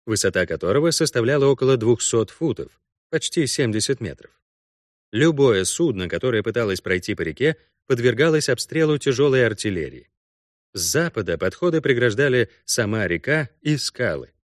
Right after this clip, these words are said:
С севера, где расположился лагерем Грант,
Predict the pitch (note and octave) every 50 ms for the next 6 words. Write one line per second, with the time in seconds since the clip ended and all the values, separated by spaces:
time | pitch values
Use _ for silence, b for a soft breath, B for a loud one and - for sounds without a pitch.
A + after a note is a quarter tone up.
0 | _ _ _ _ _ _ _ _ _ _ _ _ _ - - - - A#2 A#2+ C3+
1 | C#3 D#3+ D#3+ D#3 C3+ A#2 D#3 D3+ D3+ C#3+ - - C#3+ C#3 B2+ C#3 D3+ C#3 - D3
2 | C#3 C3 C3 C3 B2 B2 B2 A#2+ A2 G#2+ A2+ B2 B2 A#2+ -